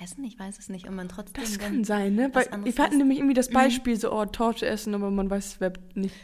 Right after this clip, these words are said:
Speaker 1: Vielleicht war
Speaker 2: so
Speaker 1: das auch
Speaker 2: gut.
Speaker 1: einfach nur unser Beispiel, weil wir immer
Speaker 2: Ja, okay, weil
Speaker 1: viel
Speaker 2: wir an
Speaker 1: an
Speaker 2: Essen
Speaker 1: Essen
Speaker 2: denken,
Speaker 1: denken.
Speaker 2: <laughs> ja.
Speaker 1: Aber da dachte ich so wegen Neujahrsvorsätze, man weiß eigentlich, bessere Ernährung wäre gut für mich,
Speaker 2: Mhm.
Speaker 1: ich mach's trotzdem nicht.
Speaker 2: Ja,
Speaker 1: Oder
Speaker 2: okay.
Speaker 1: viel Sport oder so. Aber das war nur der Spaß
Speaker 2: Ja,
Speaker 1: zum
Speaker 2: jetzt
Speaker 1: Reinkommen.
Speaker 2: kommt der Ernst.
Speaker 1: Und auch der Test an
Speaker 2: Kennst du
Speaker 1: die,
Speaker 2: diesen
Speaker 1: an die
Speaker 2: Joke?
Speaker 1: Geisterblitze.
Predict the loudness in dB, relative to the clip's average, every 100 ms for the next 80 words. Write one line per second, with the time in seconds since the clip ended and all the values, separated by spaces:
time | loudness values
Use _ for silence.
0 | -6 -4 0 2 4 2 2 0 0 0
1 | 0 -2 -2 -2 -4 -2 -2 0 4 6
2 | 8 8 8 8 8 6 6 4 4 8
3 | 8 10 8 6 4 0 0 2 4 4
4 | 2 -2 -4 -2 0 0 0 2 0 -2
5 | -4 -4 -4 -6 -4 -4 -4 -6 -6 -8
6 | -12 -12 -10 -10 -12 -10 -10 -8 -6 -6
7 | -4 -4 -4 -4 -4 -6 -8 -10 -14 -12
8 | -14 -18 -20 -14 -8 -6 -6 -6 -8 -8
9 | -10 -10 -12 -12 -8 -2 0 0 0 -2
10 | -4 -4 -6 -6 -6 -8 -4 0 0 4
11 | 4 4 4 4 4 2 -2 -6 -14 -18
12 | -18 -20 -20 -10 -4 -2 -4 -6 -6 -6
13 | -6 -2 2 2 0 -2 0 4 8 8
14 | 8 6 0 0 -2 0 0